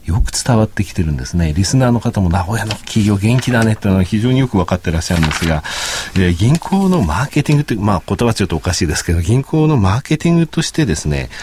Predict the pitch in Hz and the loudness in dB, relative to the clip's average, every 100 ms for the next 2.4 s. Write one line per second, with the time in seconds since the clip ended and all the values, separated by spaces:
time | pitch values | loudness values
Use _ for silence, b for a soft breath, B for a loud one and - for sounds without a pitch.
0 | B B - 92 90 110 92 87 - 95 | B B 0 0 2 2 2 0 -2 -4
1 | 98 - 113 131 - 165 175 98 85 85 | -6 -4 -2 0 0 2 4 4 2 0
2 | - 85 65 52 | -4 -4 -4 -6